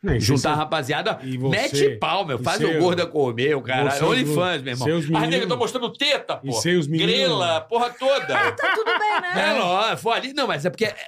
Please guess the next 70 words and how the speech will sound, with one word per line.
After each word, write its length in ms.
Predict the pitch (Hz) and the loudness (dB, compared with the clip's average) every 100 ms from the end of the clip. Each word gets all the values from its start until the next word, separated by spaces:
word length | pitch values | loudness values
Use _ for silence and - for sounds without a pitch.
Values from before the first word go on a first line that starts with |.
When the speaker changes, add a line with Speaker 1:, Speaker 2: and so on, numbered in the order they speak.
| - - | -14 -6
Speaker 2:
porque 160 | - | -2
ali 160 | 143 113 | -2 2
Speaker 3:
Você 100 | 147 | 2
Speaker 2:
eu 80 | 143 | 2
Speaker 3:
entende? 400 | 349 381 359 262 | -2 -6 -6 -8
Que 80 | 277 | -6
loucura. 400 | 269 269 349 311 | -6 -4 -2 0
Speaker 2:
Não, 80 | |
porque 140 | 175 151 | 2 0
aquilo 180 | 156 143 | 0 0
é 60 | |
privado, 760 | 139 175 185 120 110 107 85 92 | 0 0 0 0 0 -2 -6 -8
é 40 | |
diferente. 520 | 95 165 151 110 104 | -2 0 2 0 -2
Aí 320 | 135 269 311 | -2 0 0
que 100 | - | 0
pode, 500 | - 135 160 247 180 135 | -2 0 2 4 2 0
não 80 | 135 | 2
Speaker 1:
Não, 60 | |
Speaker 2:
tem 80 | - | 2
Speaker 1:
e 40 | - | 2
você 180 | 160 | 2
Speaker 2:
como. 100 | 185 | 2
Speaker 1:
manda 120 | 135 110 | 4 2
Speaker 3:
Não, 60 | 170 | 2
mas 100 | 143 | 2
Speaker 1:
bem 80 | |
Speaker 3:
até 80 | 214 | 2
Speaker 1:
demais, 460 | 233 220 160 185 208 | 2 2 2 0 -2
Speaker 3:
no, 40 | 359 | -2
no, 40 | |
Speaker 1:
cara. 120 | 349 320 | -4 -4
Speaker 3:
no 60 | |
Instagram, 520 | 330 320 220 240 226 | -4 0 2 4 4
Speaker 1:
Porra. 140 | 220 220 | 2 0
Speaker 3:
na, 180 | 240 233 | 0 0
nos 200 | 240 240 | -2 0
Speaker 1:
Não, 80 | 277 | 0
Speaker 3:
abertos. 340 | 220 285 269 | 2 2 2
Speaker 1:
é 60 | 262 | 2
que 80 | 277 | 0
eu 80 | 240 | 0
falo. 360 | 220 240 147 113 | 2 2 2 0
Speaker 3:
Essa 260 | 285 330 | -2 -2
tipo 220 | 320 285 | -6 -6
de 80 | 311 | -2
Speaker 1:
Você 80 | 247 | 2
Speaker 3:
coisa 80 | 202 | 2
Speaker 1:
abre 120 | 285 | 2
no 80 | 226 | 0
Speaker 3:
ninguém 140 | 156 208 | 4 2
Speaker 1:
Facebook, 440 | - 180 160 202 | 2 0 0 2
eles 140 | 208 | 2
ganham 240 | 165 226 254 | 2 2 2
umas 240 | 240 147 | 0 -2
tia 240 | - 220 220 | -2 -2 -2
com 180 | 208 | -6
rego 340 | 123 120 190 - | -8 -4 -4 -4
pra 200 | 180 - | -6 -2
cima. 280 | - 453 539 | 2 2 2
Speaker 3:
Sim. 320 | 605 494 240 | 0 0 0
Speaker 1:
Eu 80 | 240 | -2
olhei 220 | 277 277 | -2 -4
e 20 | |
falei, 120 | 226 262 | -6 -10
cara, 200 | 277 262 | -12 -12
que 140 | 247 | -16
porra 400 | - 269 285 240 | -16 -8 -8 -6
é 20 | 247 | -6
essa? 140 | 190 | -8